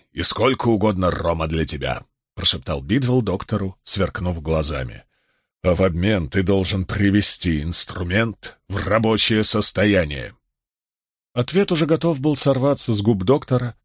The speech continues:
однако тот замялся. На его виске пульсировала жилка. Он медленно моргнул и произнёс слабым голосом: "Я должен заняться пациентом".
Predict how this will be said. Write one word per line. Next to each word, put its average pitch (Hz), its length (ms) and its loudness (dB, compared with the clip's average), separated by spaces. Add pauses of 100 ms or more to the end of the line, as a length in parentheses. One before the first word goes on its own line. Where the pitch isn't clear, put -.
(100)
однако 160 460 0
тот 131 260 2
замялся. 87 760 -2 (360)
На 135 80 4
его 175 220 4
виске 170 400 0
пульсировала 123 720 2
жилка. 101 540 -2 (300)
Он 131 160 6
медленно 113 440 2
моргнул 113 560 -2 (400)
и 208 100 2
произнёс 131 560 4
слабым 107 520 0
голосом: 69 640 -4 (260)
"Я 190 340 2
должен 160 560 0
заняться 123 680 0
пациентом". 67 920 -6